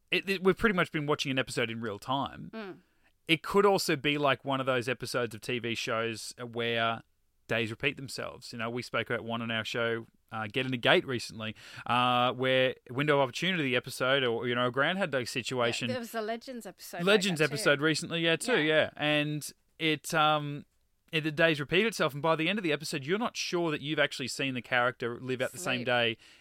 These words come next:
Speaker 1: as many times as they have.
Speaker 2: Yeah.
Speaker 1: We might have seen ten, but they've lived it out five, six hundred, a
Speaker 2: Yeah.
Speaker 1: thousand times.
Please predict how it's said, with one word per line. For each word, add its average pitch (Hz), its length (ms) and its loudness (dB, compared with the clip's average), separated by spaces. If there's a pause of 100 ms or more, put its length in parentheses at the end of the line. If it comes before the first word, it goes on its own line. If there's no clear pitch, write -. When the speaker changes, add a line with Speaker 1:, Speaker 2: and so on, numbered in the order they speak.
(360)
Speaker 1:
as 135 160 2
many 131 200 -2
times 127 200 -4
as 107 100 -12
they 110 120 -2
have. 151 320 -2
Speaker 2:
Yeah. 180 320 -12
Speaker 1:
We 160 140 4
might 165 180 4
have 127 100 -2
seen 123 220 -2
ten, 139 480 -6
but - 140 -4
they've 123 260 -4
lived 120 220 -4
it 117 80 -2
out 107 100 -4 (280)
five, 123 400 0
six - 260 -10
hundred, 123 420 -8
a 110 80 -8
Speaker 2:
Yeah. 110 100 -2
Speaker 1:
thousand 123 380 2
times. 123 440 -6